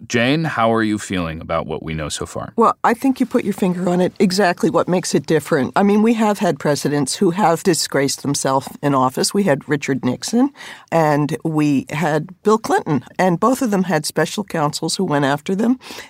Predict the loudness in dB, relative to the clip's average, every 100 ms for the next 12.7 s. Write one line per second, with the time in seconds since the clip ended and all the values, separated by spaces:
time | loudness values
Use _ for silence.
0 | _ 2 4 4 0 -6 -2 0 2 0
1 | 2 0 2 2 2 2 2 0 -4 -4
2 | 2 4 4 4 2 4 2 0 -6 -14
3 | _ -2 2 2 0 -4 0 0 0 -4
4 | -4 -2 -2 -4 -8 -18 -18 -4 -2 0
5 | 0 0 2 2 2 0 -2 -2 -2 -2
6 | _ -4 -2 0 0 0 2 0 -2 -8
7 | -20 -20 -20 -2 2 2 0 0 0 0
8 | 0 0 2 0 2 0 0 0 -2 -2
9 | 0 0 0 -2 -2 0 2 0 0 -12
10 | -2 2 4 2 2 0 2 0 0 2
11 | 2 4 2 2 2 0 -4 0 2 2
12 | 2 2 4 4 0 -14 -20